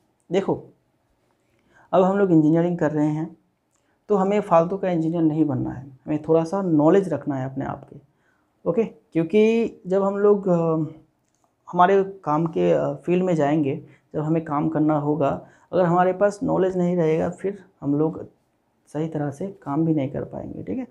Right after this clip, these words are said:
मतलब हम लोग क्या कर रहे हैं, देश को, अ, डेवलपमेंट तो नहीं कर रहे हैं, लेकिन देश को डुबा ज़रूर देंगे।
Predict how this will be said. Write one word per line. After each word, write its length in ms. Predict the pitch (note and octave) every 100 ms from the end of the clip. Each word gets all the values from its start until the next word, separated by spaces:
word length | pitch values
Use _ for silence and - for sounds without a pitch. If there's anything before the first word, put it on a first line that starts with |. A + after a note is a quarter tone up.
| _ - _ C#3+
मतलब 500 | C#3 F#3 G#3+ G#3 - _ _ _ _ _ _
हम 140 | D3+
लोग 260 | F3 A3+ - - _ _ _
क्या 140 | G3+
कर 140 | G3 C#3
रहे 120 | A2+
हैं, 180 | - - _ _ -
देश 320 | D#3 E3+ F3
को, 340 | - G3+ G#3 F#3+
अ, 560 | - E3 D3 C#3+ C#3
डेवलपमेंट 720 | D3 D3+ E3 F3+ G#3+ G#3+ A3
तो 80 | A3
नहीं 200 | G#3+ A3
कर 160 | A3 E3+
रहे 140 | E3
हैं, 100 | G#3+
लेकिन 320 | E3 D#3 F3
देश 160 | E3+ D#3+
को 120 | -
डुबा 400 | E3+ D#3 D3+ F#3
ज़रूर 280 | F3+ E3 D3+
देंगे। 340 | C3+ C3 -